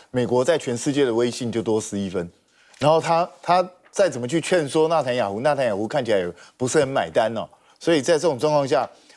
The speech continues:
拜登真的是陷入一个非常严重的困扰当中。所以这个，这个东西到底要如何解决呢？现在我们当然希望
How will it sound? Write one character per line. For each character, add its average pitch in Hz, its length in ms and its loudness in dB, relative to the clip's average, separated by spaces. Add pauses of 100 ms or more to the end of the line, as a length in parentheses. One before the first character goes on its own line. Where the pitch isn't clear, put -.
(140)
拜 160 160 2
登 143 220 -2
真 147 100 2
的 135 140 -2
是 135 160 -4
陷 151 180 -2
入 131 200 2
一 110 60 -2
个 110 200 2
非 143 160 -4
常 113 180 -2
严 107 220 -2
重 156 160 0
的 113 80 -2
困 160 180 0
扰 82 200 -4
当 95 200 -6
中。 92 160 0 (720)
所 208 140 2
以 170 260 0 (100)
这 - 160 2
个， 196 140 4 (140)
这 220 100 0
个 214 80 4
东 185 140 2
西 196 40 -4
到 196 160 2
底 127 100 -6
要 156 120 2
如 139 240 -2
何 123 220 0
解 92 180 -6
决 85 200 -8
呢？ 92 140 -8
现 202 220 0
在 180 80 2
我 127 80 0
们 117 100 -10
当 160 140 2
然 143 80 -4
希 143 300 -2
望 143 200 2